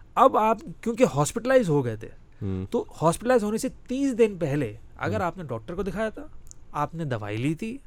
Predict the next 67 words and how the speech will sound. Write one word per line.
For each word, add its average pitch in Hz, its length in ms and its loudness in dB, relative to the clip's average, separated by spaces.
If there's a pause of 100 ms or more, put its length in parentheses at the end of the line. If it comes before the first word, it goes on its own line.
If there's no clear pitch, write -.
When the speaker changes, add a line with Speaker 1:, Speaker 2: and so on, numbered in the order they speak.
Speaker 1:
آپ 135 260 -6
نے 180 60 -6
لیب 110 300 -6
ٹیسٹ 151 220 -6
کرایا 190 260 -2
تھا، 262 180 -6 (460)
وہ 156 120 -2
سب 170 280 2
آپ 156 140 4
کلیم 113 220 -6
کر 107 100 -14
سکتے - 340 -20
ہیں۔ 101 40 0
Speaker 2:
اچھا۔ 101 380 -2
ہوں۔ 82 120 -10 (380)
Speaker 1:
اسی 269 240 4
طرح 262 160 8
سے 226 100 0
جب 220 120 2
آپ 196 120 0
ریلیز 202 340 2
ہو 151 140 6
گئے، 113 180 -4 (120)
تو 180 100 0
ریلیز 196 200 0
ہونے 220 100 4
کے 214 60 -2
بعد 214 80 4
آپ 190 100 2
کو 214 60 0
ڈاکٹر 160 260 4
نوٹ 170 200 2
لکھ 165 120 0
کے 165 80 -2
دیتا 151 200 0
ہے، 143 60 2
"بھائی، 147 120 0
پانچ 143 220 -2
دن 147 100 -4
تک 143 140 -2
دوائی 131 200 2
کھانا، 120 320 -4 (520)
دو 143 260 4
ہفتے 139 160 2
بعد 139 120 4
مجھے 135 180 0
دکھانے 127 360 2
آنا، 123 320 0 (380)
ٹھیک 139 140 -2
ہے 151 40 0
نا، 147 60 2
ایک 135 100 4
دفعہ 139 160 2
چیک 127 200 -2
اپ 123 80 -4
کرانے 127 240 0
آنا، 117 280 -4 (260)
اور 120 260 0
یہ 135 160 2
ٹیسٹ 135 220 0
کروا 117 220 0
کے 120 100 -4
لے 110 120 -2
کر 101 100 -6
آنا۔" 90 180 -10 (280)
Speaker 2:
ہاں۔ 101 260 -4 (120)
Speaker 1:
تو - 100 -8